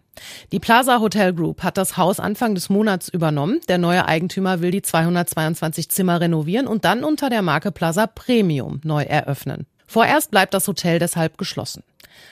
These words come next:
Laut Eigentümer sind für die Renovierung bis zu neun Monate eingeplant.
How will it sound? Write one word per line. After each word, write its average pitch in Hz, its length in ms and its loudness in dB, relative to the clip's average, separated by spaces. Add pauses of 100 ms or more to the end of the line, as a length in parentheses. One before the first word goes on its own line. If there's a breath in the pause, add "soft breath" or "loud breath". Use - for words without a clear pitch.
Laut 156 200 2
Eigentümer 233 580 2
sind 202 200 2
für 208 140 -2
die 190 80 2
Renovierung 180 640 2
bis 185 180 -2
zu 185 140 -4
neun 180 260 2
Monate 165 460 2
eingeplant. 143 680 -4